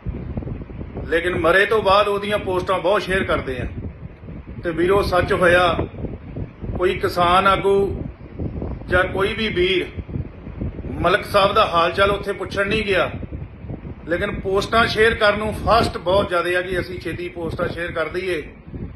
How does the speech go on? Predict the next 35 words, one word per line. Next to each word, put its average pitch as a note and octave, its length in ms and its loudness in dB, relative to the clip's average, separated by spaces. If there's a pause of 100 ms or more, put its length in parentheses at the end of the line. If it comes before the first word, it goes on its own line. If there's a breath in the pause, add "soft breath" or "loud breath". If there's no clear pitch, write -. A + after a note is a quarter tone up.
(240)
ਕਿ E3+ 100 -2
ਮਲਿਕ E3+ 280 2
ਸਾਹਿਬ F3+ 240 2
ਇਸ E3+ 140 2
ਦੁਨੀਆ D3 320 -4
'ਚੋਂ D3 120 -6
ਨਹੀਂ B2+ 200 -6
ਰਹੇ। - 800 -8 (520)
ਵੀਰੋ, G#3 520 4 (960)
ਇਸ G3 220 0
ਗੱਲ F3 300 4
ਨੇ A3 160 2
ਹੀ G#3 360 2 (920)
ਅੱਜ F3 140 0
ਪੰਜਾਬ E3+ 480 2
ਦਾ E3+ 160 4
ਇਹ F#3 160 2
ਹਾਲ D#3+ 200 0
ਕੀਤਾ D#3+ 400 0 (640)
ਕਿ - 80 -6
ਪੰਜਾਬ F#3 580 2
ਦੇ G#3 100 2
ਨਾਲ G3 260 2
ਕੋਈ G3+ 160 0
ਤੁਰਨ F#3+ 260 0
ਨੂੰ G3 180 -4
ਤਿਆਰ F3+ 260 4
ਨਹੀਂ F#3+ 180 -4
ਹੈਗਾ, F3+ 220 2 (960)
ਕਿਉਂਕਿ F3+ 200 -6
ਇੱਥੇ G#3 300 2
ਮਰੇ F#3 320 4
ਬੰਦੇ G#3+ 260 2
ਦੀ A3 140 -2
ਕਦਰ G3 280 2